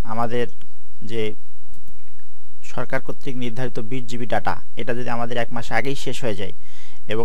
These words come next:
আমাদের ইন্টারনেট ব্যবহার করার প্রয়োজন পড়ে, সেক্ষেত্রে আমরা আমাদের এই সিমে ফ্লেক্সি লোড করে আমরা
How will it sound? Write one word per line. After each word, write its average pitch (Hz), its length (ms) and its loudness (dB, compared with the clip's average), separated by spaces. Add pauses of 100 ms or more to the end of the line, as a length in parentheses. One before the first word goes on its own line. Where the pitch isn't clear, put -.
আমাদের 120 300 0
ইন্টারনেট 127 300 0
ব্যবহার 113 280 0
করার 117 220 0
প্রয়োজন 135 360 0
পড়ে, 95 160 0 (760)
সেক্ষেত্রে 120 440 0
আমরা 120 160 0 (500)
আমাদের 113 240 0 (160)
এই 117 60 0 (1400)
সিমে 147 300 0 (460)
ফ্লেক্সি 139 320 0
লোড 135 220 0
করে 131 160 0 (460)
আমরা 117 140 0